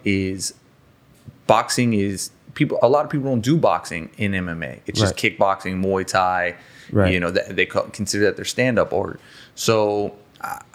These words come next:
Speaker 1: I, I see a lot of fundamental flaws in a lot of guys' stand-up, and I think that's where I've kind of been able to capitalize with some of my
Speaker 2: Mm.
Speaker 1: fighters in M M A. That's why I've had some, you know, some luck there.
Speaker 2: Right.
Speaker 1: Um, so i-,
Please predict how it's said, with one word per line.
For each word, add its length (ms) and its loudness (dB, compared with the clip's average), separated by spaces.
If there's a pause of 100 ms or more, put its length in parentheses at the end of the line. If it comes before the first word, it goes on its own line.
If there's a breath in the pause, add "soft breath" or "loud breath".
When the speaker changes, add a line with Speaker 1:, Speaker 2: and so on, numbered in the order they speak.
(120)
Speaker 1:
I, 220 -4
I 100 6
see 160 4
a 60 8
lot 320 4
of 140 0
fundamental 520 -2
flaws 880 0
in 140 0
a 60 2
lot 200 4
of 60 -8
guys' 260 0
stand-up, 680 0
and 100 -4
I 60 2
think 180 -2
that's 240 2
where 140 2
I've 160 -2
kind 160 -2
of 60 -6
been 80 -4
able 200 -2
to 80 -12
capitalize 640 0
with 100 -8
some 160 -4
of 60 -6
my 200 2
Speaker 2:
Mm. 80 -6
Speaker 1:
fighters 340 -2
in 80 -6
M 140 -6
M 100 -6
A. 120 2
That's 180 -4
why 140 4
I've 60 -6
had 200 -2
some, 300 -10
you 80 -4
know, 100 -6
some 180 -10
luck 300 2
there. 300 -2 (500 loud breath)
Speaker 2:
Right. 80 2 (260)
Speaker 1:
Um, 220 -10 (840)
so 480 4
i-, 40 -6